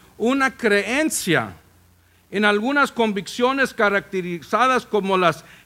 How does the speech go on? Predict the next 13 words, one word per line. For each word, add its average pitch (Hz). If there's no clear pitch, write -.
creencias 226
de 190
la 170
nueva 202
edad. 147
¿Ok? 208
De 190
tal 294
como, 214
tal 208
como 269
la 190
reencarnación. 202